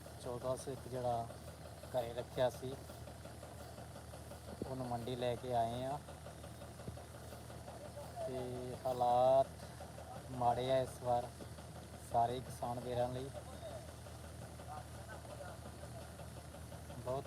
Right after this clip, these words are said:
ਮਾੜੇ ਹਾਲਾਤ ਆ ਇਸ ਵਾਰ ਝੋਨੇ ਦੇ। ਇੱਕ ਤਾਂ ਰੇਟ ਵੀ ਬਹੁਤ ਜ਼ਿਆਦਾ ਘੱਟ ਹੈਗਾ, ਉੱਪਰੋਂ ਝਾੜ ਵੀ ਜਿਹੜੇ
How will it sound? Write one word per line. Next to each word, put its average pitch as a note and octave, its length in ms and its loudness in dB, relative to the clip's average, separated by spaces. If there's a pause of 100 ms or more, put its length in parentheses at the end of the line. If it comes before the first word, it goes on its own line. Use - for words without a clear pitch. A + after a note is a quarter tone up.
ਮਾੜੇ B2+ 280 4
ਹਾਲਾਤ A#2+ 380 8
ਆ B2+ 40 2
ਇਸ A#2+ 220 0
ਵਾਰ A#2+ 180 2 (640)
ਝੋਨੇ A#2+ 320 0
ਦੇ। B2 340 -2 (200)
ਇੱਕ - 160 -6
ਤਾਂ B2 240 10
ਰੇਟ A#2+ 260 0
ਵੀ B2 380 -2 (920)
ਬਹੁਤ C3 240 0
ਜ਼ਿਆਦਾ B2 260 8
ਘੱਟ A#2+ 340 4
ਹੈਗਾ, A#2+ 520 2 (600)
ਉੱਪਰੋਂ B2 540 0 (1300)
ਝਾੜ A#2 280 4
ਵੀ C3+ 140 -2
ਜਿਹੜੇ C3 320 0